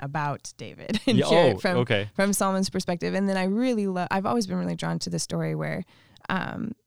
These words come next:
Speaker 1: Solomon is, he asks for wisdom, and everybody says it that way, that Solomon asked for wisdom. But if you read it closely, what happened is really that he kinda asked God, "What should I ask for?" And God said, "Wisdom," you know, and, like,
Speaker 2: Oh,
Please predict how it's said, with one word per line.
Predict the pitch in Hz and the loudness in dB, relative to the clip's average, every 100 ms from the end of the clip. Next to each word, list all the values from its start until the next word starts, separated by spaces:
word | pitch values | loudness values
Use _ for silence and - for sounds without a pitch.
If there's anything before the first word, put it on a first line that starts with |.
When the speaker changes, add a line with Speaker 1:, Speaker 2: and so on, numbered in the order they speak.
| _ | _
Speaker 1:
Solomon | - 196 180 165 165 160 160 _ | -4 0 0 0 0 -2 -4 _
is, | 180 165 160 165 - - | -4 -2 -2 -4 -8 -6
he | 196 - | -6 -2
asks | 165 - - | -2 -2 -6
for | - 165 | -6 -4
wisdom, | 185 277 175 - 196 - - - | -2 -2 -4 -4 -4 -4 -10 -4
and | 202 | 0
everybody | 240 302 349 254 | 0 0 0 0
says | - 247 233 | 0 0 0
it | 190 | -2
that | 170 - | -4 -4
way, | 151 | -6
that | - - | -6 -4
Solomon | 196 190 190 170 | -2 0 0 -2
asked | 165 175 - | -4 -6 -6
for | 175 | -4
wisdom. | 170 180 170 160 | -2 -2 -2 -2
But | 156 | -2
if | 165 | -2
you | 185 | -2
read | 180 208 | -2 -2
it | 220 165 - _ | -2 -4 -10 _
closely, | - - 208 - 156 165 | -10 -4 -2 -2 -4 -4
what | 165 | -4
happened | - 208 - 190 165 | -4 -6 -2 -2 -2
is | 165 180 | -4 -4
really | 180 | -4
that | 175 - | -4 -4
he | 196 | -4
kinda | - 190 - | -2 -4 -2
asked | 180 175 | -4 -2
God, | 180 170 | -2 -2
"What | 170 156 | -2 -4
should | - 160 | -4 -6
I | |
ask | 147 131 - | -6 -6 -8
for?" | - - - | -10 -10 -8
And | - 190 | -4 -4
God | 170 165 | -4 -6
said, | - 160 - | -6 -8 -8
"Wisdom," | - - - - | -14 -14 -8 0
you | 214 | 0
know, | 180 | 2
and, | 190 | 2
like, | 131 | 4
Speaker 2:
Oh, | 135 110 | 6 4